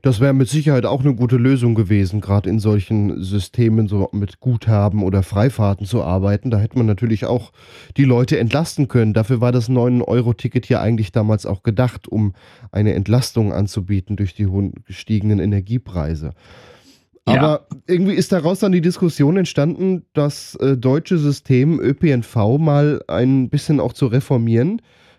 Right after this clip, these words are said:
Speaker 1: Ähm, was auch durchaus dringend notwendig war, so einige Teile, gerade der Tarifdschungel, das ist einfach
Speaker 2: Mhm.
Speaker 1: kompliziert.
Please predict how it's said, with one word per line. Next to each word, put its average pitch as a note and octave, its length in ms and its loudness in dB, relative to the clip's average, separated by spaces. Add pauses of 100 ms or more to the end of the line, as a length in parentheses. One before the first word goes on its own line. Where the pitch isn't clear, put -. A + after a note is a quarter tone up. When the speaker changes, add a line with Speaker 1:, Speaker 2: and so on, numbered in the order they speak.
(140)
Speaker 1:
Ähm, B2+ 220 2
was C3 340 -2
auch B2 220 0
durchaus B2+ 640 0
dringend B2 320 2
notwendig A#2+ 600 0
war, A2 220 2
so A#2 140 0
einige A#2 340 2
Teile, A2 300 0
gerade A#2+ 380 2
der B2+ 120 2
Tarifdschungel, A#2 840 0
das - 160 -10
ist - 240 -12
einfach F#2+ 220 -2
Speaker 2:
Mhm. A2 80 4
Speaker 1:
kompliziert. A2 580 0